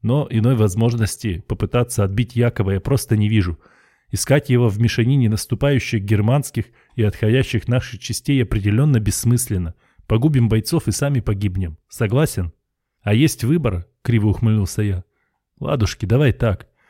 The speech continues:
Полагаю, спать нам уже не придется, так что бери карту и подбирай подходящее для засады место. А я танкиста разбужу и вместе со старшиной прикину хрен крылу. Ну, в смысле, обрисую наши ближайшие планы с прочими диспозициями.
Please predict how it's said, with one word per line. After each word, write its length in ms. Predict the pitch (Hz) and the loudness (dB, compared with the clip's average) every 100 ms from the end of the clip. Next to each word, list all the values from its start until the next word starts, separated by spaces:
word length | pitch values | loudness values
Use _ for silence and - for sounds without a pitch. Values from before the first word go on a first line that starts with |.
| _ - | _ -6
Полагаю, 440 | 110 113 123 165 127 | 0 2 4 2 2
спать 360 | - 160 156 | 0 0 0
нам 180 | 104 98 | 0 2
уже 180 | 101 113 | 2 2
не 100 | 92 | 0
придется, 540 | - 95 117 110 92 | -2 -2 -2 -2 -6
так 180 | 87 98 | -6 -8
что 160 | - 98 | -4 0
бери 240 | 104 160 | 0 0
карту 420 | - 143 139 - | 0 0 0 -2
и 140 | 92 87 | -4 -4
подбирай 480 | - 90 101 135 | -6 -2 0 0
подходящее 680 | 120 104 - 107 131 - 101 | 0 -2 -2 0 0 0 -2
для 160 | 90 92 | -2 -2
засады 460 | 101 - 123 101 | 0 0 2 2
место. 400 | 101 120 - 95 _ _ _ _ | 2 0 -2 -12 _ _ _ _
А 160 | - 135 | -6 0
я 160 | 151 139 | 2 2
танкиста 520 | 117 101 143 - 113 | 0 0 -2 0 0
разбужу 520 | 107 101 113 123 135 | 0 2 0 2 2
и 100 | 104 | 2
вместе 420 | 104 135 123 - | 2 0 0 -4
со 160 | - 110 | -4 -4
старшиной 720 | - 110 - 123 131 110 80 _ _ | -2 -4 -2 0 0 0 -2 _ _
прикину 440 | 127 120 - 143 104 | -2 -2 2 2 2
хрен 340 | - 113 101 | 2 2 2
крылу. 460 | - 107 95 87 - _ _ _ | 0 0 0 -2 -8 _ _ _
Ну, 140 | 160 170 | -8 -6
в 60 | |
смысле, 360 | - 131 - 107 | 0 0 2 0
обрисую 480 | 95 107 - 151 107 | 2 0 2 2 2
наши 240 | 101 - | 0 0
ближайшие 560 | 104 107 120 107 - 110 | 2 2 2 0 -2 -4
планы 320 | 131 139 110 | 0 0 0
с 100 | - | -2
прочими 380 | - 117 110 95 | -2 0 0 -4
диспозициями. 840 | 95 - 107 123 - - 95 101 | -4 -2 -2 0 -2 -4 -6 -8